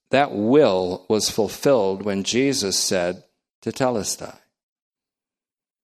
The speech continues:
But he said it in the Aramaic.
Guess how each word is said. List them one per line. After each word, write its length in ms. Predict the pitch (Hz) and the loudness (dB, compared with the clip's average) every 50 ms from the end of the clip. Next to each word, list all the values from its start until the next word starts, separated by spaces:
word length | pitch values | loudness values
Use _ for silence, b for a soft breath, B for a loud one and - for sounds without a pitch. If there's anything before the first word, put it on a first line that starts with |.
| _ _ _ _ _ _ _ _ _ _ _ _ _ _ _ _ _ _ _ _ | _ _ _ _ _ _ _ _ _ _ _ _ _ _ _ _ _ _ _ _
But 120 | - 98 90 | -2 -2 0
he 60 | 90 | 0
said 240 | 90 - 104 98 95 | 0 2 0 2 0
it 140 | 92 87 | 0 -2
in 140 | 90 90 87 | -2 -2 -2
the 120 | 85 85 87 | -2 -2 -2
Aramaic. 640 | 90 87 90 95 117 123 98 80 - - - - | -2 -2 -2 0 0 0 -2 -4 -6 -8 -12 -20